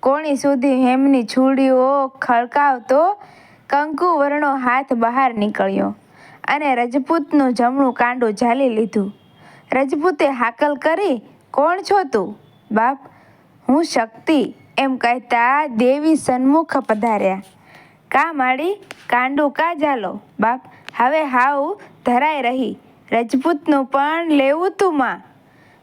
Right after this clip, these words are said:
પણ નહોતું લેવું, કસોટી લેવી હતી. લે બોલ, તું કોણ છો બાપ?" "માડી, હું બહારવટીયો છું." "સારું, માણસ તો અહીં ક્યાંથી બેઠું હોય? નામ શું?" "સાંજે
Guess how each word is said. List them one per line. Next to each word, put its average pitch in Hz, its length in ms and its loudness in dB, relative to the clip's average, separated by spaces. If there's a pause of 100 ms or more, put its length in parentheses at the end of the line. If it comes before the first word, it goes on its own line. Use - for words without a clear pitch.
(120)
પણ 226 240 -2
નહોતું 240 520 2
લેવું, 269 540 2 (280)
કસોટી 277 540 0
લેવી 214 360 0
હતી. 240 340 -4 (440)
લે 247 220 2
બોલ, 233 400 0 (340)
તું 311 180 2
કોણ 339 320 0
છો 294 240 -2
બાપ?" 214 260 -2 (580)
"માડી, 294 380 -2 (360)
હું 339 140 2
બહારવટીયો 311 720 0
છું." 269 360 0 (1000)
"સારું, 247 440 -2 (360)
માણસ 247 460 -2
તો 254 220 2
અહીં 269 480 -2
ક્યાંથી 294 360 0
બેઠું 302 440 2
હોય? 269 260 0 (520)
નામ 247 320 0 (600)
શું?" 320 260 2
"સાંજે 262 600 0